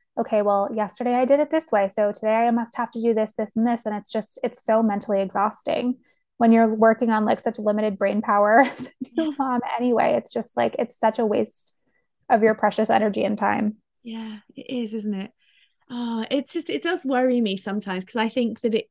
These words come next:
Speaker 2: I think the pandemic made things more intense. I think the way that our online lives are evolving makes it more intense.
Speaker 1: Mm-hmm.
Speaker 2: Um,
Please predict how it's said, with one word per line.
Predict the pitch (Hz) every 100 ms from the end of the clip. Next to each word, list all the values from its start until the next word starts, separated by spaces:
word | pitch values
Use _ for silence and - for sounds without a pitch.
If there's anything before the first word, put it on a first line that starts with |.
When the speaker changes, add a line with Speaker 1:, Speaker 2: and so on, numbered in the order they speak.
| _ _ _ _ _
Speaker 2:
I | 247
think | 240 277 226
the |
pandemic | 226 233 233 269 277 -
made | 254 262
things | 262 254 247
more | 254
intense. | 254 240 247 240
I | 220
think | 233 233
the |
way | 233 214
that | 208 -
our | 208 208
online | 220 226 254 247
lives | 247 233 240
are | 254
evolving | 240 233 226 233 233 233
makes | 233 - -
it |
more | 220 226
intense. | 220 220 220 208 214 - - -
Speaker 1:
Mm-hmm. | 233 202 240 226
Speaker 2:
Um, | 208 202 202 208 208 202